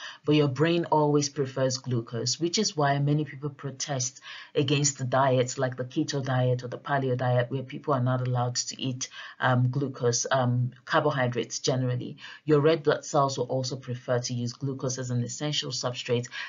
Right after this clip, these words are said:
and so will your lymphocytes. Other cells are able to use lipids or amino acids, which is what your, um, ketogenesis, um, or ketogenic diets are based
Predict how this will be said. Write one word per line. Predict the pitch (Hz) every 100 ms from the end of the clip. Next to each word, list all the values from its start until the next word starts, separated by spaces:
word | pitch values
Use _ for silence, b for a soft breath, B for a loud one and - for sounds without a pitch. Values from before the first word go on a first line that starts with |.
| B
and | 131
so | 123 - 143
will | 131 131
your | 123 123
lymphocytes. | 117 120 120 120 113 120 127 - B B B
Other | 185 196
cells | 196 160 151
are | 147
able | 143 131
to | 143
use | 131 135 127
lipids | 131 143 139 139 127
or | 123 131
amino | 123 123 123
acids, | 117 - 123 120 127
which | 127
is | 139 127
what | 127 127
your, | 131 120 113 B B -
um, | 127 127
ketogenesis, | 123 185 - 156 143 135 131 135 127 -
um, | 131 120
or | 117
ketogenic | 123 - 156 147 131 127 123 -
diets | 131 120 113 123
are |
based | 120 117 117